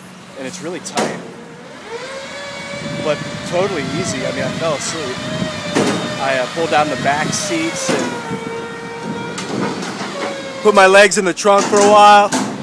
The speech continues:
You know, all that shit. Here's my car. Oh, you know it.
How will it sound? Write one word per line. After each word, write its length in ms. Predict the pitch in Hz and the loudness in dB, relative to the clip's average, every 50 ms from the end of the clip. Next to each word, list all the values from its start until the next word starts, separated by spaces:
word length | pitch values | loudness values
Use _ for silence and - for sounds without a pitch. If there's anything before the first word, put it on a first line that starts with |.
| - - - - - - - - - - - - - - - - - - - - - - - - - - - - - - - - - - - 170 | -12 -12 -14 -16 -14 -8 -4 -2 0 2 2 0 0 -2 -2 -4 -4 -6 -10 -12 -14 -14 -16 -16 -16 -16 -16 -16 -16 -14 -14 -14 -14 -14 -8 -4
You 80 | 175 | 0
know, 120 | 170 160 160 | 2 2 4
all 280 | 165 180 185 180 180 | 6 8 8 8 6
that 300 | 175 170 175 180 175 - | 6 6 4 4 2 0
shit. 380 | - - - 180 170 165 165 170 - - - - - - - - - - - - - - - - - - - - - - 78 - - - - - - - | -4 -6 -4 0 0 0 0 0 -4 -12 -18 -18 -18 -18 -18 -16 -14 -10 -4 -2 0 0 0 0 -2 -4 -4 -4 -4 -2 -2 -2 -2 -4 -6 -8 -8 -4
Here's 220 | 147 151 143 135 | -4 -4 -2 0
my 100 | 127 117 | -2 -2
car. 420 | 113 - 143 147 139 123 117 120 - - - - - - - - - - - - - - - - - - - - - - - - - - - - - - - - - - - - - - - - - - | -2 -2 0 0 2 0 0 -2 -4 -10 -16 -18 -18 -18 -18 -16 -16 -16 -16 -14 -14 -16 -16 -16 -16 -16 -18 -18 -18 -20 -20 -20 -20 -20 -20 -20 -18 -20 -20 -20 -20 -20 -20 -20 -20 -20 -20 -20 -16 -10
Oh, 200 | 117 123 135 139 | -6 -4 -2 -2
you 260 | 139 147 156 165 165 | -2 -2 -2 -2 0
know 360 | 175 185 190 196 196 185 175 | 2 4 6 8 8 8 6
it. 220 | 170 170 170 160 | 6 4 2 0